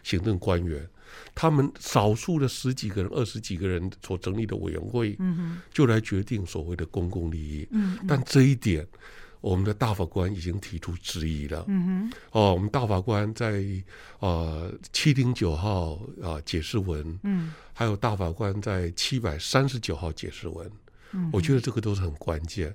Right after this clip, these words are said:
Speaker 2: 嗯哼。
Speaker 1: 大法官对于公共利益如何来界定，跟我们现在制度上所走的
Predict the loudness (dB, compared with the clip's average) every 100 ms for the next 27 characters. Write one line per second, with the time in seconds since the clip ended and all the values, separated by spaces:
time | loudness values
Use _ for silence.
0 | -4 -4 -2 -6 -4 2 4 4 2 2
1 | 2 2 2 0 2 2 2 0 0 -2
2 | -2 -2 -2 0 -2 0 0 2 -2 -4
3 | -12 -20 -20 -20 -10 4 6 6 2 0
4 | 2 0 0 -2 -2 -4 -2 -2 -2 0
5 | -2 -2 -10 -20 -20 -20 -2 2 2 4
6 | 2 2 0 -2